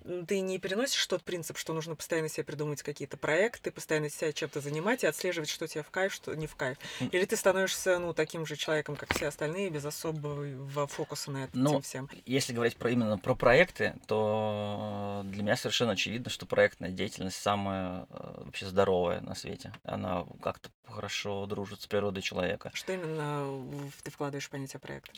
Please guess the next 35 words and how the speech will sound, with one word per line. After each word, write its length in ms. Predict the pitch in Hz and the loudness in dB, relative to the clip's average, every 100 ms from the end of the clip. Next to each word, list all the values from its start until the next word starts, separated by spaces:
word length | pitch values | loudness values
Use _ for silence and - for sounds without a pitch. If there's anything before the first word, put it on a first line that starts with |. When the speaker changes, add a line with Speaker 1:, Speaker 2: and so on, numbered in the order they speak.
| - | 2
Speaker 2:
Ну, 140 | 170 | 2
я 200 | 139 165 | 6 6
имею 200 | 165 165 | 6 4
в 40 | 156 | 2
виду, 140 | 170 | 0
что 160 | 202 139 | 0 0
люди 340 | 127 147 170 | 2 0 0
должны, 420 | - 127 131 151 - | 4 4 2 -4 -4
люди 240 | 120 143 | -4 2
должны, 400 | 127 131 147 - - | 4 4 2 -4 -6
люди 220 | 117 139 | -4 -4
должны 260 | 131 127 139 | -4 -4 -4
делать 300 | 123 131 123 | -2 -2 0
что-то, 400 | - - 165 127 | 0 0 0 0
у 120 | 110 | 0
чего 240 | - 123 120 | 0 0 0
есть 140 | 117 | -2
конечная 500 | - 123 113 - 117 | 2 2 2 0 -2
цель. 340 | - 175 208 - _ _ - | 2 2 2 -2 _ _ -10
Эта 200 | 120 113 | -8 0
цель 200 | 160 135 | 0 4
должна 280 | 120 131 | 4 4
быть 80 | 120 | 0
в 60 | - | 0
каком-то 380 | 123 - 165 117 | -2 0 0 -2
более-менее 560 | 107 139 123 113 104 | 2 4 6 4 4
обозримом 560 | 101 110 113 101 101 104 | 4 4 2 0 -2 -4
будущем, 420 | 113 180 160 - 104 | -6 -4 -4 0 0
и 40 | |
обязательно 360 | 101 131 - 120 | 2 2 2 2
должен 260 | 120 127 127 | 2 2 0
быть 140 | - | -2
конец 460 | - 120 117 101 - | -2 0 0 -2 -2
у 60 | |
этого. 380 | 87 85 - - | -4 -4 -6 -8